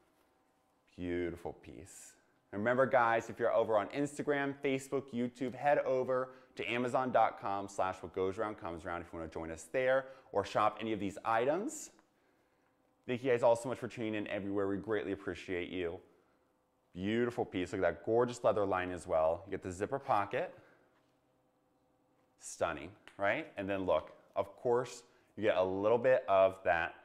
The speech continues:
leather woven chain strap, twenty-four karat plated gold. Beautiful.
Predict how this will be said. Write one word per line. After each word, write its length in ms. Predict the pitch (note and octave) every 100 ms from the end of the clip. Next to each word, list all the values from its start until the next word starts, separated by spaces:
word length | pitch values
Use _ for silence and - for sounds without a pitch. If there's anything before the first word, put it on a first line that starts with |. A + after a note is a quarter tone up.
| _ _
leather 260 | G2 G2 A2
woven 320 | A2 G#2 G#2+
chain 300 | - F#2+ G#2+
strap, 520 | - F#2+ E2 F2+ - - -
twenty-four 400 | A2 A#2 C#3 C3
karat 400 | - A2 G#2 -
plated 240 | G2+ A#2
gold. 320 | G#2+ D#2 F#2+ - - _ _ _ _ _ _ _ _ _ -
Beautiful. 800 | D2+ E2+ E2+ F2 D#2+ D2+ C2 -